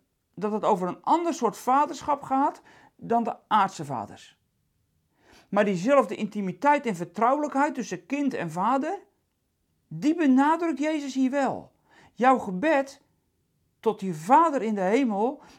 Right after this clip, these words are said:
is een intiem, vertrouwelijk gebed van hart tot hart. Dat is wat Jezus wel onderstreept. En het is niet de Vader van Jezus alleen,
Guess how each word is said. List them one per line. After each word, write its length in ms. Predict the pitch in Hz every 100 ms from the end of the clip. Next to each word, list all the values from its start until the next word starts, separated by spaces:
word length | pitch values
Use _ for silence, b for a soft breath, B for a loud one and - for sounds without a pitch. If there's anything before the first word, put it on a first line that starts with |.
| _
is 200 | 214 190
een 100 | -
intiem, 540 | 254 330 320 226 240 370 - _ _
vertrouwelijk 760 | - 190 - 285 311 302 277 -
gebed 360 | 190 185 262
van 160 | - 190
hart 280 | 190 277 285
tot 140 | 262
hart. 420 | 202 175 - - _ _ _ _ _ _ _ _ _ _ _
Dat 200 | - 202
is 60 | 208
wat 120 | 208
Jezus 300 | 226 226 180
wel 200 | 202 277
onderstreept. 760 | 269 208 - 262 240 117 - _ _ _ _ _ b b b b
En 120 | 202
het 100 | 214
is 100 | 202
niet 160 | 185 269
de 100 | 247
Vader 320 | 202 220 196
van 200 | 160 156
Jezus 420 | 156 214 277 285
alleen, 480 | 277 269 285 339 359